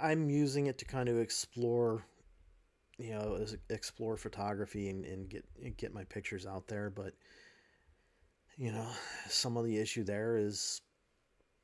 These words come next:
you put stuff on Facebook and it's just shared all over the place, you know, and people just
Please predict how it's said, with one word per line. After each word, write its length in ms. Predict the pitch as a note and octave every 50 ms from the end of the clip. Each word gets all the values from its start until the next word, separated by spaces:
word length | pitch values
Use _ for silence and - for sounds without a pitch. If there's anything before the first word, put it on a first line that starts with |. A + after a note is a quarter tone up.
| _ _ _ _ _ _ _ _ _ _ _ _ _ _ _ _ _ _ _ _ -
you 100 | A#2 A#2+
put 200 | - - C3+ -
stuff 220 | - - B2+ -
on 140 | C#3 A#2+ G#2
Facebook 480 | - - G2 A#2 C#3 - - F#2+ - -
and 80 | G2+
it's 100 | G2 G2+
just 180 | - - G2+ -
shared 300 | - - G2+ G2+ G#2+ G#2
all 200 | F#2+ G2 G2+ G2
over 160 | G#2+ G#2+ G2+
the 80 | - -
place, 440 | - - - - - - - - - _ _ _ _ - -
you 140 | - F2 F2+
know, 220 | F2+ F2 F2 G2+ - _ _ _ _ _ _ _ _ _ _ _ - - _ _ _ _ _ _ _ _ _ _ _ _ _ _
and 160 | - - - D2+
people 280 | - G2+ G#2 - G#2 F#2+
just 340 | - G2+ - - - -